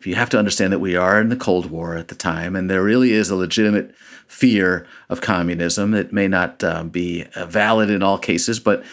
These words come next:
there is this sense that, that we are in competition globally with the Soviet Union and with communism. And King has many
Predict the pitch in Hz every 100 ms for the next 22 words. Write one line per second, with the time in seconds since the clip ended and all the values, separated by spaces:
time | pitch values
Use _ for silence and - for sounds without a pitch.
0 | - - 110 110 107 - 120 104 - 95
1 | 87 - 92 87 107 98 92 90 110 101
2 | 101 107 - 90 87 117 120 120 98 90
3 | 87 87 - - 98 90 - 101 90 87
4 | 87 87 87 90 87 87 95 - 95 90
5 | 90 87 90 87 - - - - 113 104
6 | 101 104 - - - 151 147 139 127 -
7 | - 110 104 - 117 113 127 120